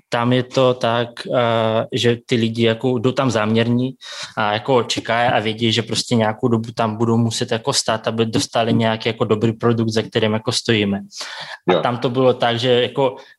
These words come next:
Speaker 1: ten člověk dole něco jako těm lidem slíbil, že oni přišli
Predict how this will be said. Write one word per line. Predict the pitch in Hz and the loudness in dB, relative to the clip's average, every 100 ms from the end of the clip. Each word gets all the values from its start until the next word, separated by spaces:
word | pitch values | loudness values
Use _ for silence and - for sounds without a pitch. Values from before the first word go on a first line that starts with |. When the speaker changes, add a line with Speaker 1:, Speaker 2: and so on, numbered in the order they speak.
| - - | -6 -2
Speaker 1:
ten | 117 | 0
člověk | - 127 117 | 2 0 2
dole | 120 117 123 | 2 2 2
něco | 120 117 127 | 0 0 0
jako | 123 120 | 0 -2
těm | - 120 | 0 2
lidem | 123 131 | 4 2
slíbil, | - 120 117 123 | 2 0 4 4
že | 117 120 | 2 0
oni | 113 123 | 0 -2
přišli | 123 117 - 120 120 | -2 -2 0 2 2